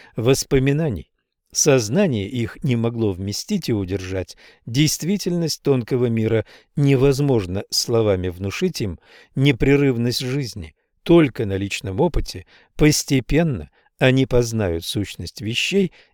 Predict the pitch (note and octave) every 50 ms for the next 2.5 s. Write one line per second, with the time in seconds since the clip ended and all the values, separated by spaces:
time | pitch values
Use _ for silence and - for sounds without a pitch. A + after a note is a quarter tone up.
0 | _ - G3 B3 B3 A#3 G#3+ F3+ C#3+ C#3+ D3 - C#3+ C3 - - - C3 B2+ -
1 | _ _ - C3 B2 A#2 A2 G#2+ G#2+ G2+ F#2 G#2 G2 F2+ E2+ - - - F#2 F2
2 | F2+ F#2 F2+ F2 F2 F2 E2+ E2+ -